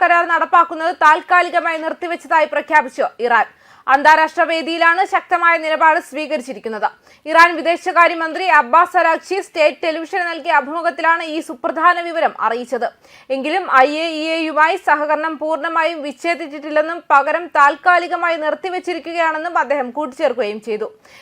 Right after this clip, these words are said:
ഇറാന്റെ പരമാധികാര അവകാശങ്ങൾ സംരക്ഷിക്കാനുള്ള നീക്കമായിട്ടാണ് ഈ നടപടി വിലയിരുത്തപ്പെടുന്നത്. സെപ്റ്റംബറിൽ ഒപ്പുവെച്ച കെയ്റോ കരാർ ഇറാനിയൻ ആണവ കേന്ദ്രങ്ങളിലെ പരിശോധന ഐ എ ഇ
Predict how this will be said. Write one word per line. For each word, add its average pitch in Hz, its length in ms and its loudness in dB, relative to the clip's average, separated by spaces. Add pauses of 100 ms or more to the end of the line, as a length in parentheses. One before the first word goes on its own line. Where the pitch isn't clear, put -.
(120)
ഇറാന്റെ 359 460 6
പരമാധികാര 349 640 4
അവകാശങ്ങൾ 339 640 2
സംരക്ഷിക്കാനുള്ള 339 840 0
നീക്കമായിട്ടാണ് 339 760 0
ഈ 320 160 -8
നടപടി 302 480 -2
വിലയിരുത്തപ്പെടുന്നത്. 226 840 -4 (440)
സെപ്റ്റംബറിൽ 320 500 2
ഒപ്പുവെച്ച 302 360 2
കെയ്റോ 320 520 4
കരാർ 320 240 4
ഇറാനിയൻ 330 580 2
ആണവ 330 300 4
കേന്ദ്രങ്ങളിലെ 339 680 0
പരിശോധന 320 480 -2 (120)
ഐ 302 200 4
എ 349 120 -4
ഇ 339 120 -2